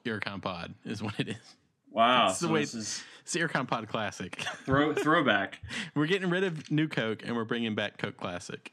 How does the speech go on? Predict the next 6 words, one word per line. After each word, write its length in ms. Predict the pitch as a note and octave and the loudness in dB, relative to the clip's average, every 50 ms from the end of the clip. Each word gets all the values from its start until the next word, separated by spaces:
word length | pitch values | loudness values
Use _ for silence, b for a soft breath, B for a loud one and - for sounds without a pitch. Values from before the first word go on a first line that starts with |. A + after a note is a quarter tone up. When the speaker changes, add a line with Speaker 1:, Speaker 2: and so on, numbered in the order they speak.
| - - | -4 0
Speaker 2:
Earcon 460 | A#2 B2 B2 B2 C3+ C3 B2 A2+ G#2+ - | 0 0 2 2 0 2 2 2 0 -2
throwback. 600 | - A2+ A2 A2+ G#2 G#2+ F#2 F#2 F#2+ - - - - - | 0 0 0 0 0 0 -2 -2 -4 -8 -14 -16 -10 -6
Speaker 1:
Yeah, 200 | D3 G#2 F#2+ F#2+ | -4 -2 -2 -2
Earcon 380 | - - G2+ G2 - F#2+ G2 G2 | -4 -4 -6 -4 -6 -6 -8 -8
throwback. 480 | - - - - - - - - - _ _ _ _ _ _ _ | -10 -10 -10 -10 -10 -12 -12 -16 -20 _ _ _ _ _ _ _
Speaker 2:
Wow. 140 | - - - | -10 -10 -10